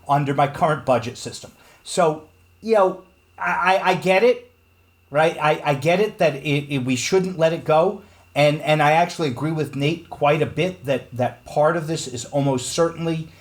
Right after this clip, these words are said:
that it turned out to be an insider and not Russia. And so that makes it a lot less sexy and just more disgruntled employee. But there's a systematic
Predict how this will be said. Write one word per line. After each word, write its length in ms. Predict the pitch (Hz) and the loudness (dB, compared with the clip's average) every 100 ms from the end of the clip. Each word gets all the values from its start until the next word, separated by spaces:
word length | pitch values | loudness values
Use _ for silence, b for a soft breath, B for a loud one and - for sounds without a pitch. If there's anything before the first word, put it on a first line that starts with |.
| B B | B B
that 120 | 127 | -2
it 120 | 123 123 | -2 0
turned 200 | 175 151 | 0 2
out 140 | 139 | 0
to 60 | 147 | -4
be 120 | 120 | -4
an 80 | 117 | -2
insider 640 | 135 143 - 156 160 165 | -2 -2 2 2 2 0
and 240 | 127 117 | 0 -2
not 260 | 107 135 135 | 0 0 2
Russia. 520 | 139 143 - 190 185 b b b | 0 0 0 0 -2 b b b
And 140 | 117 | -8
so 140 | 113 135 | -2 2
that 180 | 139 139 | 2 0
makes 220 | 139 151 | -4 -4
it 100 | 127 | -2
a 80 | 120 | 2
lot 260 | 127 139 | 2 2
less 240 | 147 139 - | 0 -2 0
sexy 400 | 143 139 156 131 | -2 -2 -4 -4
and 120 | 120 | -2
just 240 | 143 139 | -4 -2
more 400 | 135 127 127 113 B B _ | 2 4 2 0 B B _
disgruntled 560 | 127 120 135 131 139 123 | -4 -2 -2 -2 -4 -6
employee. 360 | 120 151 139 B B _ | -2 -2 -4 B B _
But 260 | 156 - _ _ _ _ _ _ _ | -2 -2 _ _ _ _ _ _ _
there's 380 | 147 202 240 180 | -4 2 2 0
a 80 | |
systematic 800 | 147 - 269 - 190 180 175 - | -4 -2 -2 0 0 2 2 -2